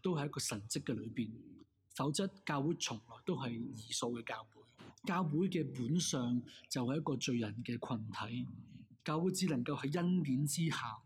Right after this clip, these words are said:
先至成為一個可愛嘅群體。弟兄姊妹，罪人群體並唔係我哋推搪責任嘅藉口，而相反，呢個嘅事實提醒我哋，我哋喺 flow church 裏邊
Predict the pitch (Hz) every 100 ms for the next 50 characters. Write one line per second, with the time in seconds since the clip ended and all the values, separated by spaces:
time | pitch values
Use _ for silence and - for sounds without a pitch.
0 | - - - 185 156 139 - 110 110 120
1 | 147 143 120 110 120 110 143 131 113 117
2 | - 107 - 113 - - - _ - -
3 | - 202 185 139 123 - - - - 151
4 | 139 113 - 120 117 113 131 160 147 120
5 | 107 117 120 127 117 - 175 - 127 147
6 | 139 - - 127 - 131 113 117 120 117
7 | - - 117 127 - - - - - _
8 | 131 123 - 196 190 127 117 139 143 -
9 | - 196 180 147 143 123 - 127 117 127
10 | - - 123 - 151 147 123 120 113 -
11 | - - - - 151 143 143 147 - 185
12 | 185 190 - 131 127 117 113